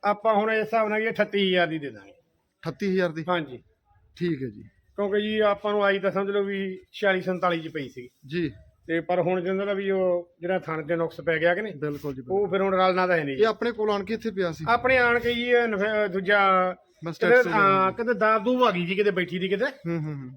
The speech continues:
Speaker 1: ਤੇ ਉਵੇਂ ਸਮਝ ਲਓ ਫਿਰ ਘੱਟ ਗਿਆ ਵੀ ਮੈਂ ਟੀਕੇ ਟੂਕੇ ਲਾਤੇ ਸੀ, ਓਕੇ ਹੁਣ ਤਾਂ ਜਮਾਂ।
Speaker 2: ਬਿਲਕੁਲ
Speaker 1: ਤੇ
Speaker 2: ਜੀ।
Speaker 1: ਪਰ ਹੁਣ ਵਾਧਾ ਆਉਂਦਾ ਦੁੱਧ।
Speaker 2: ਜੀ।
Speaker 1: ਤੇ ਪਰ ਆਪਾਂ ਜੀ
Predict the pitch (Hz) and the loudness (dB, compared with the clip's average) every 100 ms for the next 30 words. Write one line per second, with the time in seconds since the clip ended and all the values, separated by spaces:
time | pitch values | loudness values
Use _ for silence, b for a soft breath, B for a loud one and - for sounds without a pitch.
0 | - 202 226 233 247 247 208 226 240 220 | -10 -2 0 2 2 2 2 2 2 2
1 | 220 233 180 208 220 214 220 226 233 226 | 2 0 0 -2 0 -2 0 0 4 2
2 | 208 185 190 208 208 202 214 196 180 190 | 2 0 -2 2 2 4 4 4 2 2
3 | 208 208 - - 143 135 131 131 196 208 | 2 -2 -6 -12 -8 -8 -8 -6 -2 2
4 | 208 185 202 185 208 277 254 208 196 214 | 2 2 0 0 0 0 2 2 2 2
5 | 214 - _ _ 139 180 156 226 214 226 | 0 -4 _ _ -2 0 0 0 -2 0
6 | 220 226 220 220 226 214 | 0 0 -2 0 0 0